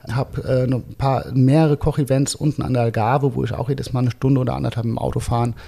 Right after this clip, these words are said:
muss und hab auch unheimlich viel Vorbereitung jedes Mal für so ein Kochevent. Und jetzt muss ich tatsächlich aufpassen, dass ich nicht wieder in diesem Hamsterrad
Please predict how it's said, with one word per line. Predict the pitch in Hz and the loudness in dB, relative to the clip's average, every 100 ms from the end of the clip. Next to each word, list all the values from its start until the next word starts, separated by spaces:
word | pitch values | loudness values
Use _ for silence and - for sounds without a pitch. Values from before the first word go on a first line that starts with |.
| - - - | -20 -20 -2
muss | 127 135 - | 2 2 0
und | - 131 135 | -2 -2 -2
hab | 113 139 | -4 -2
auch | 123 | -2
unheimlich | 123 135 135 | 0 0 0
viel | - | -2
Vorbereitung | - - - 143 101 101 - 104 | -2 0 2 2 0 0 0 0
jedes | 107 104 | -2 -4
Mal | 110 | -6
für | - | -4
so | 101 | -4
ein | 95 | -4
Kochevent. | - 104 104 117 120 - - - - | -4 -4 -2 -2 -4 -14 -20 -20 -16
Und | - 117 | -4 -2
jetzt | 113 | 0
muss | 123 120 | -2 -2
ich | 117 | -2
tatsächlich | 107 113 - 123 113 | -6 -6 -6 -6 -4
aufpassen, | 104 113 - 117 120 | -4 -2 0 0 0
dass | 107 | -2
ich | 104 | -2
nicht | 120 110 | -2 -2
wieder | 113 | -2
in | 104 | -2
diesem | 104 101 | -2 -4
Hamsterrad | 104 120 101 90 85 - | -4 -4 -6 -6 -8 -10